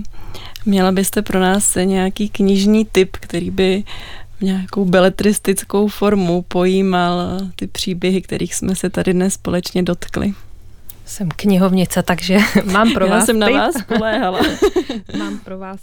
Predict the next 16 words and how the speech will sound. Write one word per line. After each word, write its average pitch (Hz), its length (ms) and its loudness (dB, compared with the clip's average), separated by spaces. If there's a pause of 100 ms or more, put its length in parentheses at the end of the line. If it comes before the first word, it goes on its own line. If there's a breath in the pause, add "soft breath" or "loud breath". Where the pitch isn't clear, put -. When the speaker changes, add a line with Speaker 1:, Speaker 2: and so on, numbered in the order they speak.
(100)
Speaker 2:
tip. 202 260 -10
Eh, - 40 -16 (580)
v 175 40 -10
devadesátých 196 680 -6
letech 190 380 -8
vyšla 202 320 -6
knížka 185 520 -4
od 180 120 0
Zory 196 300 0
Berákové, 175 680 -2
která 180 240 0
se 190 140 -4
jmenuje 185 300 2
Daleko 175 380 0
do 175 120 2
nebe 160 320 -2